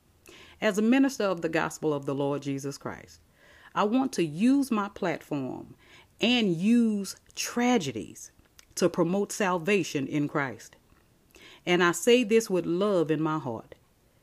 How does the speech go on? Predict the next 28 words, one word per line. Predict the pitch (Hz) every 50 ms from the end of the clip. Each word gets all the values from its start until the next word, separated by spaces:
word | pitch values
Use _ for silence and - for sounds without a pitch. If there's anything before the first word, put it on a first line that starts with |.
| _ _
You | - 156 202 277 285
don't | 220 226 220 220 - -
know | 190 180 175
when | 160 151 180 226 233 226
your | 220 208 202
life | 202 190 185 185 180 175 -
will | 165 151 165 156 151 151
end. | 139 165 160 151 120 117 - - - _ _ _ _ _ _ _ _ -
Those | - 180 196 208 214 196 -
whose | - 196 180 165 147
names | 165 170 185 196 208 214 220 220 220 226 - -
are | 165 151
not | 143 147 165 196 220 226 220
written | 202 175 214 226 - - - 160 -
in | 113 160 156
the | 143 135
Lamb's | 139 156 190 202 214 214 214 185
Book | 175 185 202 -
of | 208 196 170
Life | 143 135 117 117 135 - _ _ _ _ _ - - - - _
will | - 180 214 208 180
be | 180 185 165
cast | - - - 220 220 220 220 - -
into | 196 180 170 196
the | 170 156 143
lake | 143 151 147 -
of | 147 147
fire. | - 170 156 147 135 120 - -